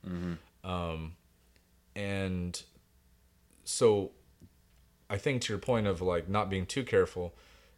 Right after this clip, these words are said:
Speaker 2: you know, exploration comes on the frontiers. Discovery comes on the frontiers. So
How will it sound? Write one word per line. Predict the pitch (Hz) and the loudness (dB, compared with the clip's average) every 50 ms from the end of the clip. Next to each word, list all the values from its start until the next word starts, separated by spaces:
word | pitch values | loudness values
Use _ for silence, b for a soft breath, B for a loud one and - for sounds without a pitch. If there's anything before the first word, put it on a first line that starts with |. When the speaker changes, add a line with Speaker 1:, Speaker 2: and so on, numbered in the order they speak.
| b - | b -10
Speaker 2:
you | - 117 104 | -6 -4 -2
know, | 92 87 85 85 - - - _ - | 0 0 0 -2 -4 -6 -14 _ -2
exploration | - 147 147 - - - 131 123 107 101 101 110 117 113 - - 104 98 | -2 0 0 -2 0 2 6 6 8 8 8 6 6 4 2 0 -2 -2
comes | - - 107 101 98 90 | -2 0 0 0 0 0
on | 95 90 87 | 0 0 -2
the | 82 | -4
frontiers. | - - 92 87 82 78 - 87 80 67 53 - - - - - - _ _ - | -6 -6 -6 -6 -6 -6 -8 -8 -8 -8 -10 -10 -12 -12 -14 -14 -16 _ _ -8
Discovery | 95 92 - - - 131 131 123 123 113 | -6 -4 -2 2 4 4 6 6 4 2
comes | 101 - 123 107 98 95 | 2 0 -2 0 0 0
on | 95 87 | 0 -2
the | 85 | -2
frontiers. | - - 92 85 82 - - 101 85 78 76 73 - - - | -4 -4 -4 -4 -4 -6 -6 -4 -4 -4 -4 -6 -8 -10 -8
So | - - - 104 95 90 85 | -2 4 6 8 8 8 6